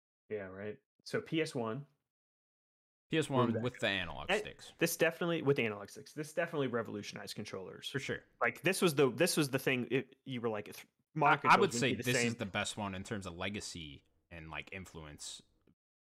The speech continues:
Speaker 2: behind the three sixty one.
Speaker 1: I mean, I would, I personally would argue N E S over all of them,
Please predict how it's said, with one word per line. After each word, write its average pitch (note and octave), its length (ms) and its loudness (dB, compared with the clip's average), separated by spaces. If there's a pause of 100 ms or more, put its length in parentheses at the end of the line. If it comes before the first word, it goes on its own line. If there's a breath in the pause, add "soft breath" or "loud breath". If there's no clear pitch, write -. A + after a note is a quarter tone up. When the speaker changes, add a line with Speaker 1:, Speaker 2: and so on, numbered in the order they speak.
(200)
Speaker 2:
behind E2 580 -2 (240)
the D#2 400 -14
three F2 140 -12
sixty - 360 -10
one. C2+ 160 -18 (540)
Speaker 1:
I G#3 60 0
mean, - 120 0
I C#3+ 220 4
would, C#3 220 4 (120)
I C3+ 380 4
personally A2 380 -4
would G#2 100 -4
argue G2+ 240 -10
N A2 120 -6
E G2+ 100 -10
S G2 320 -12
over G#2+ 240 -8
all G#2+ 180 -2
of G#2+ 80 -6
them, C3 280 -2